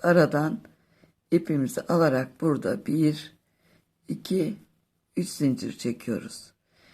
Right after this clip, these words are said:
İster parmağınızdan çıkartmadan, isterseniz çıkartarak içerisine on iki ikili, biraz da uzunca çekerek yapıyorum arkadaşlar.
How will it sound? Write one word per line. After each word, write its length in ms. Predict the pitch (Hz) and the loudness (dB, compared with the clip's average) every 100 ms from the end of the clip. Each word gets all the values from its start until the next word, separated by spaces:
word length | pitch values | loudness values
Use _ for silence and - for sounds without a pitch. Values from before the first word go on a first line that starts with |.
| _ _ | _ _
İster 380 | 170 160 190 180 | -6 0 2 4
parmağınızdan 760 | 180 165 147 139 131 - - 196 | 4 4 4 2 0 -4 -4 -4
çıkartmadan, 800 | - - 170 - 123 127 139 | -2 2 2 0 -4 -2 -2
isterseniz 680 | - - 160 147 143 131 131 | -4 -2 0 0 -2 -4 -6
çıkartarak 880 | - - 156 151 151 131 127 - - _ _ _ _ _ _ _ _ _ _ _ _ _ - | -10 0 0 0 -2 -2 -4 -10 -20 _ _ _ _ _ _ _ _ _ _ _ _ _ -10
içerisine 880 | 175 233 160 151 - 135 147 - 185 - _ _ _ _ | -2 2 2 2 -4 -2 0 0 -4 -14 _ _ _ _
on 180 | 160 170 | 2 2
iki 580 | 151 - 175 170 - - _ | 0 0 0 0 -6 -18 _
ikili, 680 | - - 156 - - 190 214 _ _ _ _ _ _ _ _ - | -8 -2 -2 0 -2 -2 -6 _ _ _ _ _ _ _ _ -2
biraz 320 | 160 147 143 | 4 4 4
da 100 | 156 | -2
uzunca 500 | - 147 156 139 104 | -2 -2 -2 -2 -6
çekerek 640 | - 147 147 127 123 - | -8 -2 0 0 -2 -8
yapıyorum 500 | 127 123 - 123 120 | -4 -4 -4 -4 -4
arkadaşlar. 840 | 92 73 - - 104 - - 233 - | -4 -6 -6 -6 -6 -6 -8 -8 -12